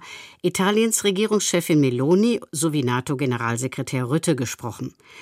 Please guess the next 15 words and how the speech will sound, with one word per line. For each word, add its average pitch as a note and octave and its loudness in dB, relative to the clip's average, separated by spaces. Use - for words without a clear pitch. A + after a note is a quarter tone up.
Dabei C3+ 0
habe D#3 2
es - 0
mehr F3 4
als C3+ -2
nur C#3 2
Solidaritätsbekundungen C3 0
gegeben, C3 0
erklärte B2+ -4
Tusk. - -2
Details G3+ 2
nannte G3+ 4
er E3+ 0
jedoch D#3+ 0
nicht. C3+ 0